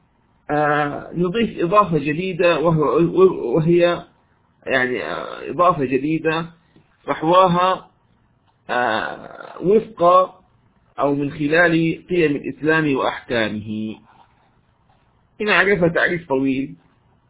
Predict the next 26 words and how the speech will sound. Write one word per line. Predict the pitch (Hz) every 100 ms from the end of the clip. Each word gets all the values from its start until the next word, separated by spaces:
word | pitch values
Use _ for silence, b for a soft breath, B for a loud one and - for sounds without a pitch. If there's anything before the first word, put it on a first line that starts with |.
| _ _ _ -
يعني | 160 165
لو | 170
قلنا | 202 190
التعريف | 175 147 185 175
الأول | 151 175 151
دراسة | 139 175 175 143
متخصصة | 131 139 135 165 135 127
في |
موضوع | 135 135 143 165
معين | 147 143 147
حسب | 147 131
مناهج | 127 147 156 135 113
وأصول | 123 - 156 131
معينة | 127 143 175 185 208 214 _ _ _ _ -
من | 156 147
خلال، | 165 175 180 165 170 170 - _ _ _ _ _ _ 131
آه، | 135 131 127 131
الإس-، | - - -
من | 92 135 135 147
خلال، | 147 160 170 156 135
من | 147
خلال | 160 165 160 135
قيم | 175 156 143
الإسلام | - - 147 151 147 143 139
وأحكامه | 117 127 - - 143 139 127 135 135
ومبادئه، | 127 113 120 117 131 101 127 139